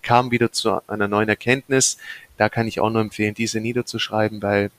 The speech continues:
das, das wirkt einfach anders. Das war ja früher auch so. Du kannst noch so viel lernen, wenn du's aber mal geschrieben hast, dann geht es viel mehr in Fleisch und Blut über und,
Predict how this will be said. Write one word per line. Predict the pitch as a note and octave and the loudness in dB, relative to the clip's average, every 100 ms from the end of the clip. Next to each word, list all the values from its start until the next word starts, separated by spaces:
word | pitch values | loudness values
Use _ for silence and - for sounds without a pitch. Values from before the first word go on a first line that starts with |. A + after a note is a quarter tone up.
| - | -10
das, | - - - | -6 -6 -8
das | - - B2 | -12 -8 2
wirkt | C#3 C#3 | 2 4
einfach | - G#2+ G#2 | 0 0 -2
anders. | G#2+ G#2 G2 - | -6 -8 -10 -10
Das | - | 0
war | A#2+ | 4
ja | A#2+ | 4
früher | - A2+ | 6 6
auch | G2+ A2 | 6 4
so. | - | 0
Du | F#2+ | -6
kannst | - A#2+ A#2 A#2+ | 0 0 0 -2
noch | C3 | -2
so | - | -2
viel | A#2+ A#2+ A2+ | -8 0 4
lernen, | A#2+ D3+ E3 B2 | 6 6 2 2
wenn | A#2 | 2
du's | A#2 - | 0 -4
aber | G#2+ A2 | -4 -2
mal | G#2+ G#2 | 0 0
geschrieben | G2+ - B2 B2+ A2+ | 0 -4 -2 -4 0
hast, | A2+ - - - - - - | 0 -2 -8 -14 -14 -12 -6
dann | G#2+ | -2
geht | A2 - | -2 -2
es | G#2 | -4
viel | - A2 | -4 -4
mehr | A2 G#2+ | -2 -2
in | G#2 | -2
Fleisch | - G2+ G#2 | -2 -2 -2
und | G2+ | -4
Blut | G2+ A2+ - | -6 -6 -6
über | A2 A2 G#2 | -6 -2 -2
und, | - G#2 G#2 | -2 -6 -8